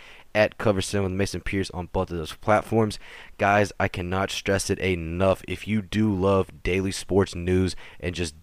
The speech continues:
daily sports content as a whole, you need to check out both of these platforms. They're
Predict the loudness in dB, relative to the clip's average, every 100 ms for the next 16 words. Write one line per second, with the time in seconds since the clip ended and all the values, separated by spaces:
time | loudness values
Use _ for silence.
0 | _ 4 4 2 -2 2 2 2 -6 -4
1 | -4 -2 -6 -4 -2 -2 -4 2 6 8
2 | 6 2 -16 -14 -6 -4 -2 -2 -2 -2
3 | 0 0 4 4 4 4 2 2 -2 -2
4 | 0 0 0 -4 -6 -4